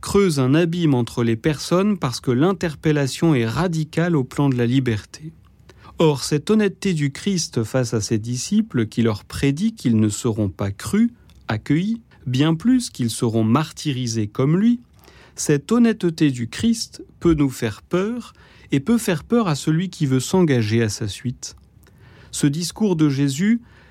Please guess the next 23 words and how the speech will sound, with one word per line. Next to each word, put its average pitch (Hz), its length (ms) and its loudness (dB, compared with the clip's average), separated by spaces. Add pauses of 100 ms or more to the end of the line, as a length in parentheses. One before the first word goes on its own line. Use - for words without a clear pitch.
(120)
non 170 160 4
seulement 175 380 2
à 147 60 2
ses 131 200 -2
disciples, 135 560 -2
mais 120 160 4
à 113 60 2
chacun 147 360 0
d'entre 127 400 0
nous, 147 300 4 (280)
sonne 190 440 0
comme 147 280 2
un 135 160 4
avertissement 160 840 0
de 127 80 -2
la 107 160 0
dureté 160 680 -2 (380)
que - 80 4
nous 151 260 4
allons 143 240 2
rencontrer 156 880 0 (440)
à 156 100 2
l'appel 143 560 0